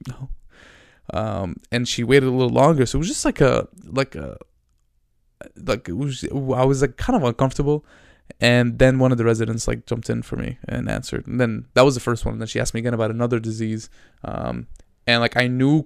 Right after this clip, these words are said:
kind of general idea what it was, but, like, not to the level of detail that she was expecting. So then the resident also had to jump in. So after that happened, I remember my mood started going down after that. And I think it started going down because I don't like not knowing stuff, because I know that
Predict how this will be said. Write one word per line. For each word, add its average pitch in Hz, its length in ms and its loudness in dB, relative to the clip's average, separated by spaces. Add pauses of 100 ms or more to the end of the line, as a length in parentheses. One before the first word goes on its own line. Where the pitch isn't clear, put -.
kind 120 340 6
of 139 140 0
general 123 340 2
idea 117 340 2
what 131 100 2
it 127 60 -2
was, 135 280 0
but, 110 160 0
like, 107 180 -2
not 110 220 -2
to - 80 -4
the 113 80 -2
level 110 200 -2
of 104 80 -4
detail 110 320 -4
that 104 160 -4
she - 140 -10
was 110 140 -6
expecting. 120 580 -6
So - 180 -6
then 107 140 -6
the 107 60 -8
resident 107 340 -6
also 113 260 -8
had 120 140 -12
to - 80 -14
jump - 240 -10
in. - 80 -8 (720)
So - 180 4
after 226 240 4
that 214 140 10
happened, 151 540 8 (180)
I 117 80 4
remember 143 480 8 (840)
my 127 220 2
mood 135 200 2
started 127 260 4
going 123 260 2
down 107 260 -2
after 117 240 -4
that. 135 260 -4 (560)
And 120 520 2 (480)
I - 60 -8
think 208 220 2
it 254 40 0
started 262 280 6
going 226 240 10
down 180 260 8
because 156 440 8
I 143 80 2
don't 175 240 6
like 147 260 6
not 135 180 6
knowing 123 260 6
stuff, 156 280 6
because - 320 4
I 131 140 2
know 123 280 6
that 143 240 4